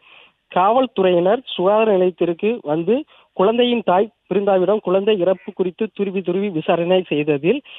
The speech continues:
நேற்று இரவு சில நபர்களுடன் குழந்தையின் தாய் பிருந்தாவை அழைத்துக் கொண்டு வெளியில் சென்றதாக கூறப்படுகிறது. பின்னர் அவர்கள், அஹ், தகாத உறவுக்கு குழந்தையை இடையூறாக இருந்ததாக கூறப்படுகிறது.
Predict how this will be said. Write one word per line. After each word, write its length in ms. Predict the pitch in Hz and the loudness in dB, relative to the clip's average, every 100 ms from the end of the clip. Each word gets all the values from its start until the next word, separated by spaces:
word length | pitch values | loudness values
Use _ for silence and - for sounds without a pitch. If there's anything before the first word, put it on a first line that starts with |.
| - - | -16 -2
நேற்று 400 | 170 240 - 220 | 0 0 0 0
இரவு 480 | 180 170 208 302 - - | 2 2 0 -4 -8 -4
சில 160 | 180 | -2
நபர்களுடன் 880 | 170 170 214 220 208 190 170 190 294 _ _ _ | 0 0 0 0 0 0 0 -2 -4 _ _ _
குழந்தையின் 520 | - 190 208 240 233 214 | -6 -2 0 0 -2 0
தாய் 260 | 180 214 - | 0 0 -2
பிருந்தாவை 500 | 190 196 190 180 220 | -2 0 0 2 0
அழைத்துக் 420 | 151 190 226 - | 0 -2 -4 -2
கொண்டு 320 | 170 165 220 | -2 0 -2
வெளியில் 400 | 165 196 214 233 - | -2 -2 -4 -6 -4
சென்றதாக 480 | 170 170 165 180 | -2 0 0 0
கூறப்படுகிறது. 760 | 202 170 160 151 143 143 180 302 _ - _ _ - | -2 -2 -2 -2 -4 -2 -2 -4 _ -20 _ _ -2
பின்னர் 440 | 233 277 240 - _ _ - | 0 2 0 -4 _ _ -8
அவர்கள், 380 | 156 190 196 247 - - _ _ _ _ _ _ - | -4 -2 -2 -4 -6 -20 _ _ _ _ _ _ -16
அஹ், 120 | 151 - | -16 -4
தகாத 420 | 170 185 254 262 | -2 0 0 2
உறவுக்கு 420 | 208 190 175 226 | 2 2 0 -4
குழந்தையை 560 | 208 175 185 190 202 226 | -2 -2 0 0 0 -2
இடையூறாக 460 | 156 170 208 196 196 | -4 -2 0 0 0
இருந்ததாக 580 | 175 170 165 170 165 190 | 0 0 0 0 0 0
கூறப்படுகிறது. 720 | - 165 156 147 147 147 147 | 0 -2 -2 -2 -2 -2 0